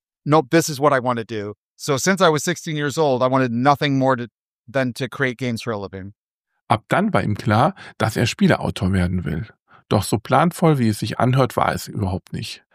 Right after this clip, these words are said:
Speaker 2: Eric hatte schon immer den Drang dazu, sich kreativ auszuleben. Erst durch die Musik und dann beim Spielen.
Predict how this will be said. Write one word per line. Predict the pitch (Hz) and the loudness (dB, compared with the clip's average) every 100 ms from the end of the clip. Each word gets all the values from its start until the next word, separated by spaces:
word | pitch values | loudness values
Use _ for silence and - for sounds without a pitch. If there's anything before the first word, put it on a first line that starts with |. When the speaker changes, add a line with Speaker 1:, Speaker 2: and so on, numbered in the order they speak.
| _ - | _ 0
Speaker 2:
Eric | 135 165 175 | 2 4 2
hatte | 143 - | 0 0
schon | 123 110 95 | 0 -2 0
immer | 135 143 | 2 2
den | 131 98 | 2 0
Drang | - 107 131 | 0 0 2
dazu, | 131 - 127 | 0 -2 -2
sich | 107 - | -2 -2
kreativ | 120 98 - 143 - | 0 0 0 -2 2
auszuleben. | 113 - - - - - - - - - | 2 0 -6 -8 -10 -14 -20 -20 -20 0
Erst | 285 - | 2 2
durch | 139 | -2
die | - | -2
Musik | 104 98 117 156 - | 0 0 2 2 2
und | 110 107 | -2 0
dann | 104 120 | 2 2
beim | 110 107 | 2 0
Spielen. | - 98 98 87 | -4 -2 -2 -4